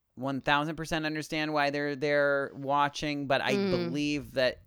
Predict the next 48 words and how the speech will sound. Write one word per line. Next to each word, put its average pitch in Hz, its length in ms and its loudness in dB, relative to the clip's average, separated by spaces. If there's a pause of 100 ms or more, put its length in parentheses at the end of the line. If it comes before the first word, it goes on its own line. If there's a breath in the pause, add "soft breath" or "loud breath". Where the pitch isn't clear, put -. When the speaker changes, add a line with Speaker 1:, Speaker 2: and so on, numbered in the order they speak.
Speaker 1:
like, 131 240 0
and 139 100 0
it's - 120 -2
been, 220 220 2
it's 117 140 -10
been 117 120 -2
a 104 80 -2
long, 104 500 -2
long, 113 560 2
long, 113 160 2
long 110 160 -2
time. 95 260 -2
I'm 110 80 -6
not 165 180 2
sure 185 160 0
exactly 160 400 2
how 143 180 2
long 135 440 2
within 123 420 -4
the 120 140 -4 (140)
realm 123 480 -2
of 117 240 -2
the 107 140 -4
show, 117 540 0
'cause 117 120 -6
I 117 60 -2
know 113 80 0
they're 113 100 -2
trying 117 180 -2
to 107 60 -4
condense 101 460 -8
time. 107 480 -4 (200)
Speaker 2:
Sure. 165 300 -4 (220)
Speaker 1:
But, 113 560 2 (340)
you 139 140 0
know, 107 320 0 (360)
y-, 131 260 -8 (500)
like, 127 300 2
if 131 120 0
we 139 140 2
were 123 180 2
reading 120 260 -2
the 110 80 -2
books, 117 380 0
it 123 100 0
would 117 120 -2
have 107 80 -4
been, 107 400 -2